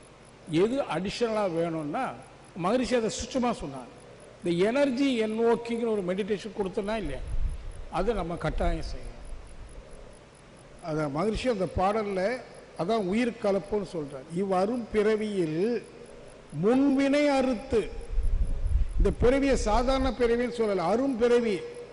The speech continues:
அதான் ஐயா சொல்றாங்க, "மீண்டும் ஒரு உடல் கிடைக்குமா?" நீ பேசுறாங்கல்ல,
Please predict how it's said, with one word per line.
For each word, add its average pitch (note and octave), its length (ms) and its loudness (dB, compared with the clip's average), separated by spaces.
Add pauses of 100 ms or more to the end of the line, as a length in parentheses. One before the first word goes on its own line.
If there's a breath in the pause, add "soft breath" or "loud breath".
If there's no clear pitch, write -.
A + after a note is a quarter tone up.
அதான் F#3 120 0
ஐயா A#3+ 260 2
சொல்றாங்க, G#3 340 -2
"மீண்டும் B3 360 0
ஒரு B3 100 4
உடல் D4 340 2 (1040)
கிடைக்குமா?" A#3+ 480 0 (880)
நீ G#3 80 -2
பேசுறாங்கல்ல, B3+ 680 2